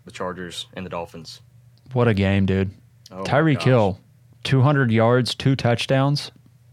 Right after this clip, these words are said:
Speaker 2: What in the world? He also dropped,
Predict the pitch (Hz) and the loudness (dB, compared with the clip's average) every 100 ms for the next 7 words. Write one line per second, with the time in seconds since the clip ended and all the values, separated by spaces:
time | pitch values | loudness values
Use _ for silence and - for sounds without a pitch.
0 | - _ _ _ 117 107 147 156 135 113 | -20 _ _ _ -4 0 0 2 2 2
1 | 101 101 123 117 90 - - _ _ _ | 2 0 2 2 0 -6 -18 _ _ _
2 | _ _ - - 147 190 190 160 104 127 | _ _ -16 0 4 4 4 2 4 4
3 | 160 - | 2 -2